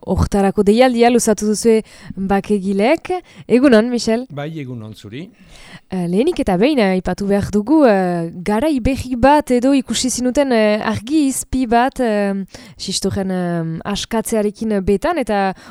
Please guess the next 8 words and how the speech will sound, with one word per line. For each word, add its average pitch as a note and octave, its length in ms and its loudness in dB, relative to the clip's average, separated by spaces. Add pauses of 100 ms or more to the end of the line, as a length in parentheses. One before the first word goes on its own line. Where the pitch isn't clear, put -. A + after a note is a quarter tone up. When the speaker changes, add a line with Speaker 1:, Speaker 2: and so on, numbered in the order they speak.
Speaker 1:
ho-, F#3+ 360 0
horrekiko C4 520 -2
kokatu A#3+ 400 0
duzue A#3 300 -4
berba A3 640 2
aurtengo, G#3+ 640 0
eh, F#3+ 200 -4
mobilizazio G#3+ 1080 -2